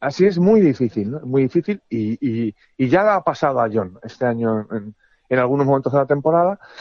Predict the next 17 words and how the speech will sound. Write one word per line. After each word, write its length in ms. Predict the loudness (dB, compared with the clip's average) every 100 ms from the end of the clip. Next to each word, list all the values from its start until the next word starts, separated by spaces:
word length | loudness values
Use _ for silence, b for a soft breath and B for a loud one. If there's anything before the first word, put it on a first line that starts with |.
| B
y 100 | -2
así 320 | -2 2 2 2
es 140 | -4
que 80 | -10
es 100 | -10
casi 360 | -4 -4 0 0
imposible 600 | 2 -2 0 2 4 2
ganar 240 | 2 0
a 60 | -2
estos 280 | -4 -8
jugones 420 | 0 2 4 0 -4
que 80 |
tienes 340 | -4 -2 -2 -2
a 120 | -4
tu 100 | -2
alrededor, 500 | -2 0 0 -2 -4
¿no? 140 | -8